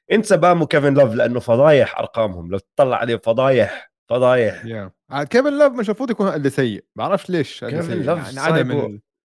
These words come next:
Speaker 1: مش
Speaker 2: عدم
Speaker 1: عارف.
Speaker 2: الفريق.
Speaker 1: <laughs> عدم الفريق جد. أو كانوا الكابز عارفين هذا الحكي ومشان هيك باعوه. قالوا له: "روح، الله معك"، فسخوا عقده. أم،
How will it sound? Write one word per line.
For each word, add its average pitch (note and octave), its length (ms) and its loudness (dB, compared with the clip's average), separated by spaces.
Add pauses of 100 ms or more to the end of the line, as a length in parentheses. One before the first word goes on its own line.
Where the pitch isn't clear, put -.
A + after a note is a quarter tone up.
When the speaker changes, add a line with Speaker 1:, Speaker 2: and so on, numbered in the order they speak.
(240)
Speaker 1:
مش A#2+ 80 -10
Speaker 2:
عدم D3 220 0
Speaker 1:
عارف. C3+ 100 -2
Speaker 2:
الفريق. B2+ 340 -2 (920)
Speaker 1:
<laughs> A#2+ 340 -8
عدم B2 260 -4
الفريق A#2 440 -6
جد. F#2+ 440 -8 (680)
أو F3+ 240 4
كانوا E3+ 260 2
الكابز D3 400 0
عارفين B2 420 -2
هذا A2+ 200 2
الحكي A2+ 340 -8
ومشان G2 340 -6
هيك G#2 240 -8
باعوه. F#2 460 -2 (440)
قالوا F#2 200 -6
له: F2 140 -6
"روح، F2+ 420 -6
الله F2+ 160 -4
معك"، D#2+ 340 -8
فسخوا - 400 -12
عقده. - 460 -8 (520)
أم، A2 360 0